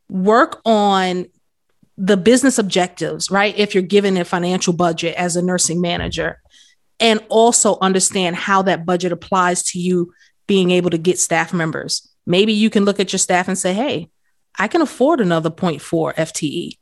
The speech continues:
I can get, wow, look at this capital budget. You know, I can get three new blood pressure cuffs that's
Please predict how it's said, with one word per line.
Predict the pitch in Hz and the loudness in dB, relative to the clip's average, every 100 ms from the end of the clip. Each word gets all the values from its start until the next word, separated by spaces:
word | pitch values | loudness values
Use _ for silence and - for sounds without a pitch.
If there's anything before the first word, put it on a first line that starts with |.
| _ _ | _ _
I | 208 | -4
can | 269 349 220 | 0 2 2
get, | 214 320 220 - - _ _ - | 4 2 2 -2 -16 _ _ 0
wow, | 262 | 2
look | 254 254 | 2 2
at | |
this | 294 | -2
capital | - 269 262 233 | 0 0 2 0
budget. | 208 262 160 175 | 0 -2 -6 -2
You | 185 | -2
know, | 220 - | -2 -2
I | 214 | -4
can | 254 294 | 0 0
get | 226 - | 0 -2
three | 220 269 320 196 | 2 2 2 0
new | 202 240 262 254 - _ | 4 4 2 -2 -12 _
blood | 226 247 | 0 0
pressure | 233 202 165 | -2 -4 -6
cuffs | 202 170 - - - - _ | -2 -2 -2 -10 -16 -20 _
that's | 196 196 | -2 0